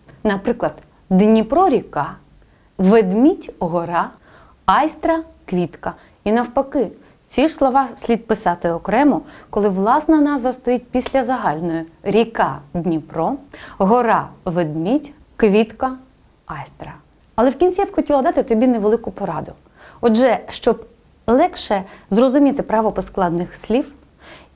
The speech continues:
і навчитися їх правильно писати, тобі потрібно уявити собі це поняття як ілюстрацію.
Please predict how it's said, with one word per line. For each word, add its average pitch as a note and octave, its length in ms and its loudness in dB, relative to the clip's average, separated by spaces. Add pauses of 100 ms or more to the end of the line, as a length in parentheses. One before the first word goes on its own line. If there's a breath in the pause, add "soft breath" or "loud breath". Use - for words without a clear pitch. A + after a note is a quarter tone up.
(100)
і C4+ 140 6
навчитися C#4 560 0
їх A#3 140 -2
правильно G#3 380 0
писати, G4+ 480 -4 (580 loud breath)
тобі F#4+ 180 4
потрібно C#4+ 800 0
уявити B3+ 580 -2 (240 loud breath)
собі B3+ 480 0 (180)
це C4+ 100 2
поняття C#4 500 2
як B3+ 160 0
ілюстрацію. G3+ 680 -4